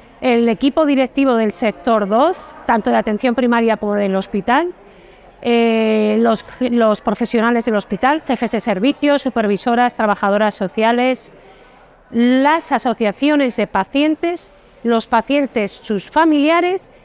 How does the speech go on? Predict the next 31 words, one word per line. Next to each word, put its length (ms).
y 120
todos 320
nuestros 420
proveedores 960
naturales. 600
Por 120
proveedores 760
y 440
colaboradores 840
hablo 340
de 100
la 60
industria 380
farmacéutica, 720
la 80
industria 340
tecnológica 600
y 40
las 200
fundaciones. 800
Cada 280
mes 200
se 140
selecciona 480
una 220
patología 760
en 160
virtud 320
de 120
la 160
cual, 480